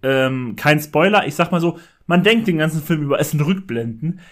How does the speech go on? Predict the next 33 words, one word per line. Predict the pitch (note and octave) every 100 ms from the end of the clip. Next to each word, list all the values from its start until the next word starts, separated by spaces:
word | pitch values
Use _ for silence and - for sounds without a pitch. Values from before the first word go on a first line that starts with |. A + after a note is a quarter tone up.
| -
in | D3
seine | C#3+ F3 F#3+
Kindheit | F#3+ A3+ A#3+ D#3+ B2
sieht | D3+ F#3+
und | D3+ D3+
da | D#3+
spielt | - E3+
halt, | E3 D#3+ D#3+
ähm, | C#3 C#3 C3
Penelope | C3 C#3+ D3+ D3+
Cruz, | - D#3+ D3+ - _ _ _
äh, | A#2+ A#2+ A#2 A#2 A2+ -
ihre | B2+ A#2 B2+
Mutter, | D#3+ D3+ -
äh, | A#2+
seine | C3 C3+
Mutter. | D3 D#3 F#3+ - - - - - _ _ _ _ _ _ _ _ _ _ _ _ - _
Und | - C3+ B2
das, | A#2+ - - C3+
wie |
gesagt, | C3+ B2
kein | - C3
Spoiler, | - G#3
ich | F#3
sag | D#3 D3
dazu | D3+ D3
erstmal | B2+ -
nichts, | E3 A3
man | E3+
denkt, | D3+ D#3
das | D3
sind | C3+
Rückblenden. | A#2+ - F#2+ F2+ G2